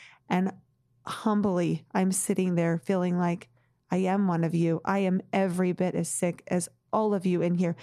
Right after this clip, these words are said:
And my love and my compassion for those who are suffering in addiction was just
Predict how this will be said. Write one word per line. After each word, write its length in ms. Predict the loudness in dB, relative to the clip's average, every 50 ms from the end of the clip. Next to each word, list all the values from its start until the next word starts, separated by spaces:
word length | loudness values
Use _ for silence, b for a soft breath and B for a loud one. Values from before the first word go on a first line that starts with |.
| B B B B -2
And 180 | -2 0 0 2
my 200 | 0 0 0 0
love 420 | 0 0 0 0 0 0 -2 -2 -2
and 140 | -2 0 0
my 160 | 0 0 -2
compassion 600 | -2 -2 -2 -2 0 0 0 0 -2 -2 -2 -4
for 160 | -2 -2 -2
those 300 | 0 0 0 0 -2 -2
who 120 | -2 -2 -2
are 80 | -2
suffering 480 | -2 -2 -2 -2 -2 -2 -2 -2 -2 -2 B B B B B B B B B B B _ _ _ _ _ -2
in 120 | 0 0
addiction 680 | 0 0 0 -2 -2 -2 -2 -2 0 0 2 0 -2 -4 _ _ _ _ _ -6
was 380 | -2 0 0 2 0 0 -2
just 540 | -6 -4 -2 0 0 0 0 -2 -6 -12 -16